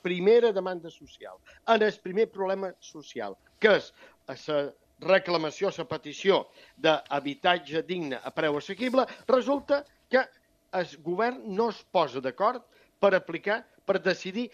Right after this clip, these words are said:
quines mesures s'han de fer. Per tant, jo crec que avui el senyor Sánchez, amb independència de que pugui dir de que l'economia espanyola va com un tren,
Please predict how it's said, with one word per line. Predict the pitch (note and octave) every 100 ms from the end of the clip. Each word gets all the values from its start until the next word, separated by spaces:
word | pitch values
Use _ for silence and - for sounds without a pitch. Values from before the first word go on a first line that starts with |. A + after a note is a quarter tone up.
| _ _
quines | - C4+ C4 A#3
mesures | F#3+ F3+ F3 A3 G#3
s'han | - E3+
de | D3+
fer. | B2 - -
Per | A#3
tant, | B3 B3+
jo | B3 B3
crec | A#3 A3+ A3
que | G#3+ - -
avui | D3 G#3+ G#3 G#3+
el | G#3
senyor | - B2+ B2 A#2
Sánchez, | - E3 D3 E3+ F#3
amb | D3
independència | B2 A2+ - A#2 D#3+ G3 D3+ D#3+ - - -
de | G#2+
que | A2
pugui | G#2 A#2+ A#2 A#2+
dir | F3 F#3+ - - -
de | -
que | B2+ A#2+
l'economia | C3 B2+ B2 _ - - B2+ B2+ C#3 D3
espanyola | C#3+ - D3 D3+ D#3 D3+
va | C#3+ D3
com | C#3 D#3+ D3 D3
un | C3+
tren, | F3 G3 G3